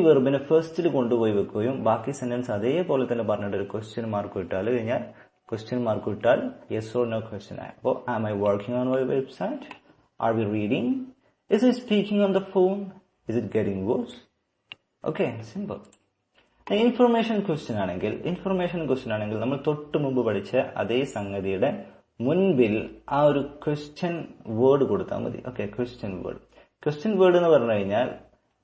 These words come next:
എന്ത്, ഏത്, എപ്പോ, ആര്, എത്ര, എത്രത്തോളം, എവിടെന്ന് എന്നൊക്കെയുള്ള ചോദ്യം ഉണ്ടല്ലോ, അതിനാണ് നമ്മൾ ക്വസ്റ്റ്യൻ വേർഡ് എന്ന് പറയുന്നത്. What, when, why, how, how long, how much, which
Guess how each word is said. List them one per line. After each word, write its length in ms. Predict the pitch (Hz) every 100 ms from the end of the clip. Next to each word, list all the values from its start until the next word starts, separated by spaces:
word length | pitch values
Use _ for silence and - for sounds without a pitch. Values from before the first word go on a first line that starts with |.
| 120
എന്ത്, 320 | 127 120 107 82 - - 120
ഏത്, 260 | 131 127 101 - 113 117
എപ്പോ, 300 | - - 120 87 - _ 98 107
ആര്, 280 | 123 131 98 - - _ _ _ _ - 110
എത്ര, 280 | - - 127 - - 104
എത്രത്തോളം, 640 | - 127 127 135 117 90 110 117
എവിടെന്ന് 420 | 123 135 131 104 113
എന്നൊക്കെയുള്ള 400 | 131 139 139 131 127
ചോദ്യം 240 | 117 104
ഉണ്ടല്ലോ, 200 | 98 90 110
അതിനാണ് 240 | 127 123 120
നമ്മൾ 180 | 120 113
ക്വസ്റ്റ്യൻ 320 | 165 156 156 127
വേർഡ് 140 | 117 107
എന്ന് 100 | 101
പറയുന്നത്. 340 | 92 87 85 95 98
What, 260 | 95 - 104 - 90
when, 160 | 98 98 - _ _ 98
why, 200 | 107 110 101 95 -
how, 160 | 127 135 123 - -
how 80 | 120 123
long, 140 | 127 104 117
how 100 | 123 123
much, 180 | 110 - - - - - _ _ 113
which 240 | 131 147